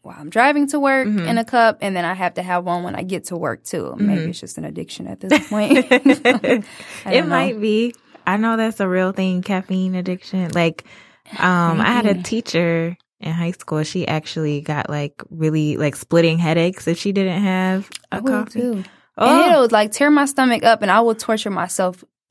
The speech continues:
Speaker 1: every single day with
Speaker 2: Because
Speaker 1: it.
Speaker 2: at this point, it's like, do I want my stomach to hurt for a little while or have a splitting headache? Which one?
Speaker 1: Both. <laughs> I don't know. Like, if I don't have it, I'm like,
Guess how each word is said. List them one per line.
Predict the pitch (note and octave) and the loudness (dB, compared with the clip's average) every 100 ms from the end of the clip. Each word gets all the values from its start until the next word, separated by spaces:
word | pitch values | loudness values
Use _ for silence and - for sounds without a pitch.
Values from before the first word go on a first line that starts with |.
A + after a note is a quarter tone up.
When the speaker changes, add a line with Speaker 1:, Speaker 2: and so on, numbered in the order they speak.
| - | -12
Speaker 1:
every | G3 F#3 | -10 -8
single | F3+ G3 G3 F#3 | -10 -10 -10 -8
day | F#3+ F#3 | -6 -2
with | |
Speaker 2:
Because | F#3 G3 F3 | 0 0 0
Speaker 1:
it. | |
Speaker 2:
at | F3 | -2
this | - G#3+ | -2 -4
point, | - F#3 D3+ | -2 0 2
it's | F3 G3+ | 2 2
like, | F#3 E3 D#3+ - - - - | 2 2 2 -2 -18 -18 -14
do | D#3+ | -6
I | D#3 | -2
want | D#3+ | -2
my | D#3+ E3 | -4 -6
stomach | E3+ F3 F#3 | -6 -6 -6
to | F#3+ | -6
hurt | F3+ | -6
for | - | -6
a | F#3+ | -8
little | G3+ G#3 | -6 -8
while | G#3+ G#3+ G#3+ | -6 -6 -6
or | G3 | -6
have | F3+ | -6
a | F#3 | -8
splitting | - F3+ F3+ | -8 -6 -4
headache? | F#3 E3+ D3+ D3 - - _ _ | -4 -4 -8 -10 -14 -20 _ _
Which | E3+ E3+ - | -6 -6 -2
one? | F#3+ F3+ F#3+ F#3+ | 0 2 0 0
Speaker 1:
Both. | F#3 F#3+ G3 - | -2 -2 -4 2
<laughs> | |
I | F#4+ - G#4 C#5+ F#4+ A4+ G#4 G#4+ F#4 G4 - G#3+ - G#3 - A3 B3+ | 2 2 2 6 6 8 6 6 4 2 0 -2 -4 -8 -6 0 2
don't | B3+ A#3 | 2 0
know. | A3 G#3 | 0 0
Like, | F3+ F3+ F3+ | 0 0 0
if | A3+ A3+ | -4 -2
I | A3 | 0
don't | G#3 G#3+ A#3 | 0 0 -2
have | A#3 A#3+ A#3 | 0 0 2
it, | A#3 A3+ | 2 0
I'm | - G3 G3+ | 0 -2 -2
like, | E3 C3+ B2 - | -4 -4 -8 -14